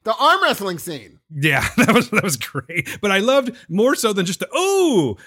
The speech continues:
Speaker 2: I loved the, how he was, like, he's so obsessed with being compared to Captain America 'cause he should have had his time. He should have had,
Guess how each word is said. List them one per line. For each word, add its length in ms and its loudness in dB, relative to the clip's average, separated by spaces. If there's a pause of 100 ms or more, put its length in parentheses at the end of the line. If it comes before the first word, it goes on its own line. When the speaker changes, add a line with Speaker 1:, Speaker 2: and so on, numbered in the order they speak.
(280)
Speaker 2:
I 160 2
loved 380 0
the, 100 0
how 240 0
he 160 -4
was, 260 -4 (420)
like, 120 -2
he's 160 0
so 300 0
obsessed 520 0
with 160 -2
being 220 -2
compared 580 -2
to 60 -2
Captain 360 -2
America 480 0
'cause 140 -4
he 80 2
should 240 0
have 80 -2
had 140 2
his 120 -4
time. 300 -4
He 80 -2
should 220 -2
have 80 -4
had, 180 0